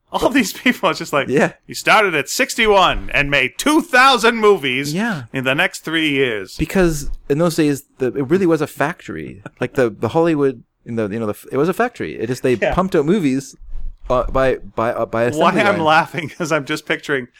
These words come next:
Speaker 1: that during this, they had, like, five other cameras that were shooting different movies at the
Speaker 2: Yeah,
Speaker 1: same time
Speaker 2: yeah.
Speaker 1: and go, "We'll work it in.
Speaker 2: Yeah,
Speaker 1: Just
Speaker 2: yeah.
Speaker 1: do some judgy stuff."
Speaker 2: Oh,
Speaker 1: Great.
Speaker 2: man.
Speaker 1: Sounds good.
Speaker 2: But you're right. That could have happened. On the same studio, someone could have said, "We need,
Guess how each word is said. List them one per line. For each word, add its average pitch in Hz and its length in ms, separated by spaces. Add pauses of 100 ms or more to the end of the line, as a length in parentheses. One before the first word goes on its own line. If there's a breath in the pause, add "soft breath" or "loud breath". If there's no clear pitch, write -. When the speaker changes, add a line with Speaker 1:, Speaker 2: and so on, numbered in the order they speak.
(280 soft breath)
Speaker 1:
that 147 200
during 180 320
this, 135 240 (160)
they 139 140
had, 143 180
like, 135 160
five 165 300
other 151 160
cameras 147 480
that 139 80
were 139 80
shooting 147 360
different 147 280
movies 139 260
at 139 80
the 139 100
Speaker 2:
Yeah, 151 120
Speaker 1:
same 143 180
time 151 160
Speaker 2:
yeah. 147 120
Speaker 1:
and 135 100
go, 139 160 (260 soft breath)
"We'll 165 260
work 202 320
it 190 160
in. 180 420
Speaker 2:
Yeah, 120 340
Speaker 1:
Just 185 160
Speaker 2:
yeah. - 20
Speaker 1:
do 214 160
some 190 180
judgy 175 460
stuff." - 580
Speaker 2:
Oh, 226 140
Speaker 1:
Great. 165 220
Speaker 2:
man. 196 160
Speaker 1:
Sounds 170 300
good. 180 280
Speaker 2:
But - 160
you're 311 80
right. 285 220
That 185 160
could 240 100
have 254 80
happened. 170 560 (300 soft breath)
On 160 100
the 170 60
same 233 180
studio, 151 480
someone 156 220
could 156 100
have 147 60
said, 143 160
"We 135 80
need, 151 320